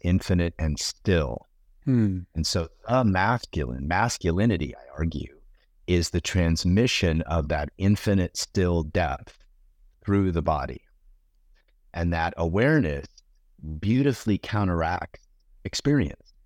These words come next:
Speaker 2: Mm.
Speaker 1: If we're all experienced and no awareness, we just go with the experience, whether it's a fight or whether it's sex or whether it's chasing money or whe-, whe-, whatever it is, whether it's an ayahuasca journey, <laughs> you know what I mean? Like,
Speaker 2: Oh, yeah.
Speaker 1: we get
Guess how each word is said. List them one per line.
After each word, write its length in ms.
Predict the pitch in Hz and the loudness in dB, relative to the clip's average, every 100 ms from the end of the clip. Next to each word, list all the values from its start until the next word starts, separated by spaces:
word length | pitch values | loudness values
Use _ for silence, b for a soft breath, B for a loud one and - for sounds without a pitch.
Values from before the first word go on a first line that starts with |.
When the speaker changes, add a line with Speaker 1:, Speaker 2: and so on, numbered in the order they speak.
| - | -6
Speaker 2:
Mm. 460 | 123 120 107 98 101 - | -2 -2 -2 -6 -10 -6
Speaker 1:
If 120 | 98 | -2
we're 140 | 95 104 | 2 4
all 180 | 151 143 | 6 4
experienced 880 | - - 156 107 76 82 - - - _ - - | 2 0 2 2 -2 -8 -10 -14 -18 _ -20 -18
and 160 | - 90 | -6 0
no 160 | 110 135 | 2 2
awareness, 640 | 90 120 117 76 78 - - _ - - | 2 2 0 -2 -8 -12 -16 _ -20 -8
we 120 | - 107 | -2 0
just 380 | 120 101 - - _ _ - 95 87 | 0 -2 -6 -14 _ _ -10 -8 0
go 280 | 113 123 | 4 4
with 180 | 139 120 | 4 2
the 140 | - 117 | 2 2
experience, 600 | - - 156 170 - - | 0 0 0 0 -4 -2
whether 260 | 80 87 | -2 -2
it's 160 | 80 - | -4 -6
a 60 | |
fight 520 | 73 - 78 90 120 - | -8 -2 0 2 0 -4
or 160 | 76 73 | -6 -2
whether 300 | 78 73 73 | 0 0 -2
it's 220 | 67 - - | -4 -6 -2
sex 460 | 85 120 - - 80 | 0 0 0 -4 -2
or 100 | 73 | 0
whether 360 | 76 76 78 | 0 0 -2
it's 280 | 71 - - - _ - | -4 -6 -10 -14 _ -8
chasing 440 | - 78 - 71 | 0 0 0 -2
money 400 | 76 92 127 135 | 0 2 2 2
or 140 | 80 69 | 0 -2
whe-, 220 | 85 87 | -4 -2
whe-, 180 | 85 90 | -2 0
whatever 380 | 87 135 131 | 0 0 0
it 60 | 92 | 0
is, 40 | 85 | -2
whether 240 | 85 87 | -2 -2
it's 160 | 76 - | -6 -6
an 60 | |
ayahuasca 520 | 80 78 92 110 - 107 | -4 -2 -2 -2 -2 -2
journey, 180 | 117 - | -2 -2
<laughs> 60 | |
you 120 | 117 101 | -4 -2
know 80 | 104 | 0
what 100 | 104 | 2
I 40 | |
mean? 100 | 117 | 0
Like, 220 | 110 113 - - | 0 -2 -6 -6
Speaker 2:
Oh, 80 | |
yeah. 180 | 113 113 | -2 0
Speaker 1:
we 120 | 107 113 | 0 0
get 160 | 117 | -2